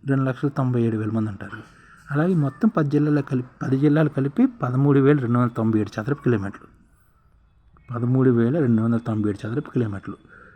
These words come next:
దాంట్లో దాదాపు నలభై లక్షల మంది. వీళ్ళందరూ భారతదేశానికి అనుకూలంగా ఉన్నారు. మనం ఏమాత్రం కొద్దిగా మన మ-,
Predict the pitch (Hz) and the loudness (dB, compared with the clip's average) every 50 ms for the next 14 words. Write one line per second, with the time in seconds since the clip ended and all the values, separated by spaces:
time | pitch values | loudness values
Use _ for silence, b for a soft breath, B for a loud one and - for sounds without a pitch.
0 | B B - - 123 127 131 143 147 156 208 196 165 139 127 131 131 143 151 165 | B B -20 -14 -10 -6 -4 -2 -2 -2 -2 -4 -2 -2 -2 0 2 2 2 2
1 | 190 170 139 123 107 - - 123 107 - - - 135 127 120 113 123 123 123 127 | 2 0 0 0 -2 0 0 0 0 -2 -2 -2 -2 -2 0 0 -2 -2 -2 -2
2 | 135 143 160 180 214 277 302 302 - - 117 120 123 131 139 131 135 139 135 - | 0 0 0 2 2 2 2 0 -2 -4 -4 -4 -2 -2 -2 2 2 2 2 4
3 | 151 147 147 143 - 123 123 123 123 120 - 143 139 143 139 131 120 113 104 101 | 2 2 2 0 -2 -4 -4 -2 -2 -2 0 0 0 2 2 2 0 0 -2 -4
4 | - - - - - B B B B B B B B 147 147 147 156 147 147 147 | -6 -8 -10 -14 -18 B B B B B B B B 0 2 4 4 4 4 4
5 | 156 170 180 190 190 - - 190 190 175 - - 147 147 - - 190 165 170 - | 4 4 4 2 2 0 -2 -4 -4 -4 -4 -6 -8 -8 -8 -8 -8 -6 -6 -8
6 | - - _ b b b b b b b b b _ - - 135 127 131 131 127 | -12 -16 _ b b b b b b b b b _ -16 -8 -4 -4 -2 -2 0
7 | 123 120 117 117 123 | 0 0 0 -2 -2